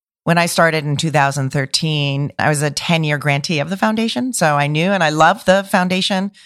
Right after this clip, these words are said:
They had given a really early grant to me, which I will always appreciate. In the interview process, it was interesting. Someone asked me about marketing.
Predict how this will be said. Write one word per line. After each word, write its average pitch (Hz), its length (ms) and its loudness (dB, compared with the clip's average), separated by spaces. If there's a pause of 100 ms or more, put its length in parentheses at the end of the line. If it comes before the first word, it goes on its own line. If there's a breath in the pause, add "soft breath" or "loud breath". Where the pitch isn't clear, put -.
(200 soft breath)
They 147 80 -2
had 151 100 -2
given 151 240 -2
a 147 80 0
really 147 240 0
early 156 300 0
grant 147 260 -2
to 160 60 -4
me, 160 180 0
which 165 160 -2
I 151 80 0
will 139 120 -4
always 147 180 -4
appreciate. 156 460 -6 (520)
In 160 100 2
the 143 140 -2
interview 214 280 -2
process, 147 480 0
it 120 80 -4
was - 160 -4
interesting. 143 560 -2 (200)
Someone 233 320 2
asked 220 240 0
me 196 60 0
about 170 200 -2
marketing. 185 560 0